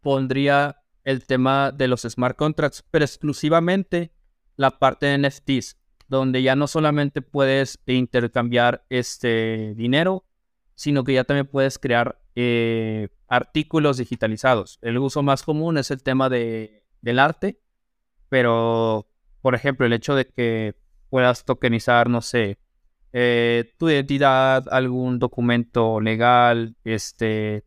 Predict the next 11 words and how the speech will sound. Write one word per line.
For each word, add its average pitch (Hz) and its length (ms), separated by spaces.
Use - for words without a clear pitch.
certificados, 117 1160
etcétera. 127 480
O 120 60
sea, 104 140
como 107 220
que - 120
también 117 240
es 117 100
una 127 140
ventana 117 280
interesante. 143 640